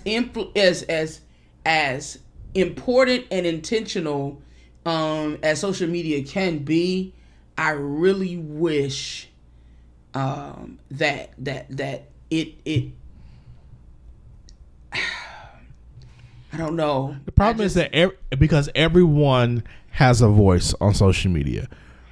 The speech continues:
Speaker 2: regardless of how impactful that voice is,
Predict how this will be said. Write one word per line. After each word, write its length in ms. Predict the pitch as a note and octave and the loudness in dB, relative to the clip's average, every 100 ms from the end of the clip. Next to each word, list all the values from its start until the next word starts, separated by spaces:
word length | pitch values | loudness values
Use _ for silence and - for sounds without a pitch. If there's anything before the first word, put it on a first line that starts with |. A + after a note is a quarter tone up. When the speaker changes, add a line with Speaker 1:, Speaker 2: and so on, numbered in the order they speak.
| - | 2
Speaker 2:
regardless 500 | G2+ A2 A2+ A2+ A2 | 4 6 6 6 4
of 100 | G2 | 4
how 600 | G#2+ G#2 G2+ G2 F#2 G#2 - - - - - _ - _ - - - - - - - - - - | 4 6 6 6 4 2 -8 -20 -20 -20 -20 _ -20 _ -20 -20 -20 -20 -18 -14 -14 -16 -20 -6
impactful 720 | B2+ A#2+ - E3+ F#3+ - B2+ | -4 2 2 2 -4 2 2
that 200 | B2 G#2+ | 4 2
voice 380 | F#2+ G#2 G2 E2+ | 4 6 6 4
is, 460 | - C2+ C#2 - | 0 -2 -2 -4